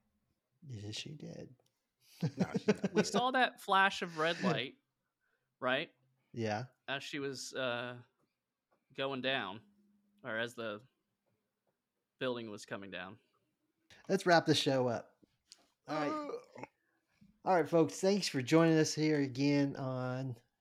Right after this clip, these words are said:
Speaker 1: Good to Game Radio as we wrap up our discussion of, uh, Doctor Strange and the Multiverse, Multiverse of Madness.
Speaker 2: Mm-hmm.
Speaker 1: And it's, uh, after having, all three of us having watched it and discussed it,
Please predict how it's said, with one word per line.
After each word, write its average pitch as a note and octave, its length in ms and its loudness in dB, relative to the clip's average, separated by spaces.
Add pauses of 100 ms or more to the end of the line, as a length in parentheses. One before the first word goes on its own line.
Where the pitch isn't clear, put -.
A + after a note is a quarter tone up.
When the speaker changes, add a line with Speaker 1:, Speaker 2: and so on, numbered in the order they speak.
Speaker 1:
Good D3 140 4
to C#3 60 -2
Game C#3+ 180 4
Radio C#3+ 380 4
as A#2+ 160 -2
we B2+ 160 -4
wrap C#3+ 240 2
up C3+ 160 -2
our C#3 100 0
discussion C#3+ 580 2
of, C3 440 0 (640)
uh, B2+ 140 -12 (140)
Doctor D#3 280 2
Strange F3 640 2
and D3 100 -2
the C#3 60 -2
Multiverse, C#3+ 520 -2 (220)
Multiverse F3 640 2
of C3 160 0
Madness. D3 580 0 (1120)
Speaker 2:
Mm-hmm. A#2 100 -6
Speaker 1:
And C3 480 0 (100)
it's, C3 280 -8
uh, B2 280 0 (580)
after C3+ 240 -2
having, C#3 400 -2
all D3 200 4
three D#3+ 180 4
of D3+ 80 4
us D3+ 100 0
having D#3 240 2
watched E3 300 0
it F#3+ 60 2
and E3+ 120 0
discussed E3 380 0
it, F3+ 140 -2